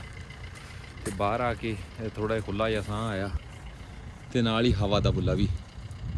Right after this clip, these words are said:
ਤੇਜ਼ ਆਇਆ। ਵਾਹਿਗੁਰੂ। ਤਰੇੜ ਇੰਨੀ ਕੀ ਪਈ ਹੋਈ ਆ, ਦੇਖ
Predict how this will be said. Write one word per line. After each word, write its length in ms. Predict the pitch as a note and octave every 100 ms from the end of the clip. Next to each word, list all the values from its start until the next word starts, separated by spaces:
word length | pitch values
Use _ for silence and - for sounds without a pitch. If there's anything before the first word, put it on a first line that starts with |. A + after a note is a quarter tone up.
| -
ਤੇਜ਼ 320 | A2+ G2 F#2
ਆਇਆ। 220 | E2 - - - - - - - - - - - - - - - - - A3+
ਵਾਹਿਗੁਰੂ। 760 | A3+ F#3 C#3 B2+ - - - - - - - - - - - - - - - - - - - - - - - - - - - - -
ਤਰੇੜ 240 | B2 B2+ C3+
ਇੰਨੀ 280 | C#3 B2+ C3
ਕੀ 120 | C3+
ਪਈ 200 | C3 B2
ਹੋਈ 200 | A#2 A#2
ਆ, 80 | A#2
ਦੇਖ 200 | A2+